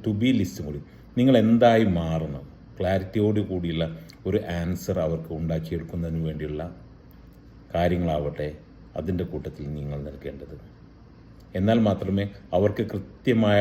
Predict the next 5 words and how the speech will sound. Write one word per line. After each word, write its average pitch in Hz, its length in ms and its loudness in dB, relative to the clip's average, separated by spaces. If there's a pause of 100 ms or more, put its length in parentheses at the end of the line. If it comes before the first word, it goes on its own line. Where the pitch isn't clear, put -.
(140)
കാഴ്ചപ്പാടോടുകൂടി 92 1040 -2 (680)
പുതിയ 104 240 6
കാലഘട്ടത്തെ 101 720 2 (120)
നേരിടാനും 92 680 0
അതിനനുസരിച്ച് 92 800 -2